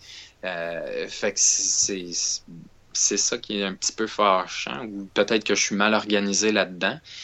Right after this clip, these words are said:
Euh, mais c'est ça. Si tu veux avoir que ta clientèle revienne, faut vraiment que tu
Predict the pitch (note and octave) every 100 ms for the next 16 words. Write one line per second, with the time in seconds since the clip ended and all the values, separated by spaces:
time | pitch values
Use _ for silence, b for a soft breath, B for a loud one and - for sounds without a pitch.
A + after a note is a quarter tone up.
0 | B B - F2+ F2 F2 F2+ F#2 F2+ -
1 | F#2 E2+ D2 - G#2 - A2 A2+ G#2+ B2
2 | B2+ G#2+ G2+ F#2+ - A2 G#2 G2 A#2+ A#2
3 | G2 G#2 F#2 G2+ A#2+ C3 B2+ A#2+ G#2+ G#2
4 | G2+ G2+ G2+ A2 A2+ G2+ - - G2+ F#2+
5 | F#2 C#2+